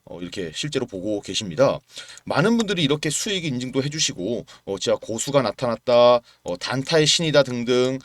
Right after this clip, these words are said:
어, 일 일차부터 육 일차까지, 어, 매일매일 수익을 내드리고 있습니다. 하시는 말씀들이 "월급이 한 번 더, 어, 들어오고 있다. 매일 외식해도,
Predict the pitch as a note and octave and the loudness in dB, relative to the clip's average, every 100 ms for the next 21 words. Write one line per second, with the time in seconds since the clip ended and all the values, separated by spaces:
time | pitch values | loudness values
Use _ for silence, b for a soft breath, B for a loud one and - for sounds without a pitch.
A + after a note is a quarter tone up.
0 | B B - G2 F#2+ E3+ F3 F3 E3 - | B B -2 0 0 0 -2 0 0 0
1 | B2+ F2+ A2 D3+ D3 C#3 G#2 F2 F2 A2 | -2 -4 -4 -4 -4 -2 -2 -4 -8 -12
2 | - E2 G2+ A#2+ A#2 A2 A2 - - D3+ | -12 -6 -4 -2 -2 -4 -6 -10 -4 -2
3 | D3 F2+ G2+ C#3+ G2+ A2+ - F#2+ D#2 A#2 | 0 0 -2 -4 -8 -6 -8 -6 -2 -2
4 | D2 B B B - G#3 - F#3+ D3+ D3+ | -4 B B B -2 2 2 4 4 2
5 | A2+ D#3+ A#2 B B - G2 C#3 F3+ G#3+ | 0 2 0 B B -4 4 6 6 2
6 | G#3 F#3+ - G3 F#3 E3+ - B2 C#3 - | 0 0 0 0 0 -2 4 6 6 2
7 | - - C3+ C3 C3+ C3 F#2 E2 E2+ F#2+ | -8 -4 -2 2 2 0 -4 -2 2 0
8 | - B B _ A#2 C3+ G#2 G2+ A#2+ - | 0 B B _ 4 4 4 2 2 2
9 | D#3+ C#3+ E3+ | 0 0 -2